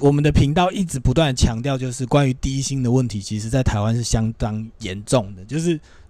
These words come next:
假设你的薪水是，嗯，假设是足够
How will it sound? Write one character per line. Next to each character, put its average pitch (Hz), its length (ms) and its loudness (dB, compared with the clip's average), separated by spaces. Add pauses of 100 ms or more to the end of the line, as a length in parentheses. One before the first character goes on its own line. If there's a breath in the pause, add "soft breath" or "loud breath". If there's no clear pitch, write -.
假 139 120 0
设 214 160 6
你 147 160 0
的 120 140 0
薪 147 260 0
水 104 320 -6
是， 120 400 -8 (800)
嗯， 104 580 -8
假 123 120 -2
设 170 160 4
是 170 200 0
足 135 240 0
够 135 560 4